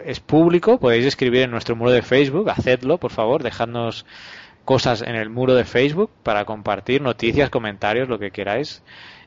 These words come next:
Eh, y también va a estar la página de Google Plus de Geocastaway, que, por, que podréis encontrar el link, no lo voy a decir porque es muy complicado, pero vais a tener el icono en la página web,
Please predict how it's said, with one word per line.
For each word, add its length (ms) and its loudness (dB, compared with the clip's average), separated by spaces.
Eh, 640 0
y 140 0
también 320 2
va 60 6
a 20 2
estar 400 0
la 160 -2
página 340 -4
de 160 -4
Google 280 -2
Plus 560 -4
de 200 -10
Geocastaway, 880 0
que, 200 0
por, 140 2
que 160 -4
podréis 420 0
encontrar 840 -2
el 160 -2
link, 220 0
no 320 -8
lo 60 2
voy 100 2
a 20 2
decir 180 -4
porque 220 -6
es 80 -8
muy 100 -10
complicado, 560 -2
pero 200 4
vais 140 4
a 60 0
tener 220 0
el 100 -2
icono 400 0
en 180 -8
la 200 -2
página 460 -2
web, 400 4